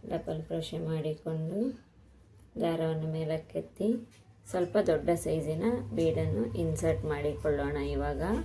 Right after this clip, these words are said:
ಫಸ್ಟ್ ಇದು ಬೀಡು ಸ್ಮಾಲ್ ಸೈಜು, ನೆಕ್ಸ್ಟ್ ಇದು ಸ್ವಲ್ಪ ದೊಡ್ಡ ಬೀಡ. ಬೀಡ್ ಇನ್ಸರ್ಟ್ ಮಾಡಿ ಒಂದು ಚೈನ್ ಸ್ಟಿಚ್ ಹಾಕಿ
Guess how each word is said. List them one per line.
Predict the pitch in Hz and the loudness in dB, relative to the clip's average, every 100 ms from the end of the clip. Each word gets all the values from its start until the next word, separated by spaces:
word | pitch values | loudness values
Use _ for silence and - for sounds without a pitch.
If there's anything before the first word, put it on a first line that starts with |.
| - - - - - - - - _ _ - - - - - - | -4 -4 -6 -8 -12 -18 -20 -20 _ _ -20 -20 -20 -20 -20 -10
ಫಸ್ಟ್ | 196 175 - 180 | -6 -6 -2 0
ಇದು | - 220 | 0 2
ಬೀಡು | 180 175 294 339 | 2 4 2 0
ಸ್ಮಾಲ್ | - 160 160 156 | 0 2 2 0
ಸೈಜು, | 160 156 220 - - - - _ - - | -2 -2 -2 -2 -6 -20 -20 _ -20 -6
ನೆಕ್ಸ್ಟ್ | 180 175 - 180 | -4 -4 -4 0
ಇದು | 220 233 | 2 0
ಸ್ವಲ್ಪ | 190 165 - 156 | -4 -4 -4 0
ದೊಡ್ಡ | 156 143 156 151 | 0 0 0 0
ಬೀಡ. | 147 190 359 - - _ - - - - - - - _ _ - - - | -2 0 -2 -4 -18 _ -20 -20 -20 -20 -20 -20 -20 _ _ -20 -6 0
ಬೀಡ್ | 160 156 160 | 2 2 0
ಇನ್ಸರ್ಟ್ | 160 165 160 160 | 0 -2 -2 -2
ಮಾಡಿ | 156 170 202 165 | 0 0 0 0
ಒಂದು | 151 147 - | -2 -4 -4
ಚೈನ್ | 156 160 | -4 -4
ಸ್ಟಿಚ್ | - 143 - 151 | -6 -10 -6 -6
ಹಾಕಿ | 156 202 | -2 0